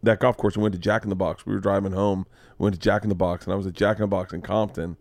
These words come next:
And ordering at Jack in the Box in Compton is very different than ordering at Jack in the Box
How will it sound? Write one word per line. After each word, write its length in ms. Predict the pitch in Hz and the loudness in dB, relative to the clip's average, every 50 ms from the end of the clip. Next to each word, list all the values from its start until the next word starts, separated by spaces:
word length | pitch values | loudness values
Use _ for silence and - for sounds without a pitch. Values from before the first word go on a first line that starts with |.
| - _ - - - - - - - | -18 _ -20 -20 -20 -20 -20 -8 -2
And 280 | - 107 104 104 104 - | 0 2 2 2 2 2
ordering 460 | - 120 117 113 123 135 135 131 131 - _ - | 4 6 6 8 6 6 4 4 0 -2 _ -2
at 120 | 107 104 - | -2 0 4
Jack 160 | - 107 107 | 4 4 4
in 60 | 104 | 4
the 40 | 113 | 2
Box 240 | 107 110 104 95 107 | 2 2 2 0 -2
in 80 | 107 | -4
Compton 320 | 95 101 101 98 87 95 92 | 0 0 0 0 0 -2 -6
is 80 | 85 | -4
very 220 | 80 95 101 104 104 | 0 2 4 4 4
different 320 | 98 107 - - 98 87 | 4 2 0 -2 -4 -4
than 80 | 90 - | -4 -4
ordering 340 | - 92 98 95 95 92 90 | -2 0 0 2 2 0 -2
at 80 | 87 - | -4 -2
Jack 160 | - 90 90 | -2 -2 -2
in 40 | 90 | -2
the 60 | 92 | -2
Box 340 | 92 95 92 90 87 - - | -2 0 0 -2 -2 -6 -12